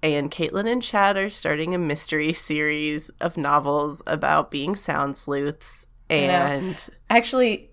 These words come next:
Speaker 2: do you wanna know something really cute?
Speaker 1: it's all I've ever wanted.
Speaker 2: Um, I, this morning I was still really, 'cause I solved this problem last night. Let's be real. It
Speaker 1: <sighs>
Speaker 2: was,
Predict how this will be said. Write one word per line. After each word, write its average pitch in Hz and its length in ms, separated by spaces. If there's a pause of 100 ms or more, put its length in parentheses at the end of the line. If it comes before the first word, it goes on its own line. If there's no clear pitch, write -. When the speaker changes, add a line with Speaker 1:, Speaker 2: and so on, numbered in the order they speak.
Speaker 2:
do - 120
you 214 80
wanna 214 200
know 190 160
something 185 720
really 175 320
cute? 165 420 (400)
Speaker 1:
it's 160 240
all 135 220
I've 135 120
ever - 280
wanted. - 180
Speaker 2:
Um, 165 460 (280)
I, 190 340
this 196 220
morning 190 300
I 180 80
was 185 140
still 277 240
really, 269 420
'cause - 140
I 226 80
solved 254 340
this 233 140
problem 180 420
last - 320
night. - 300
Let's - 180
be 180 140
real. - 340
It 185 60
Speaker 1:
<sighs> 185 140
Speaker 2:
was, - 360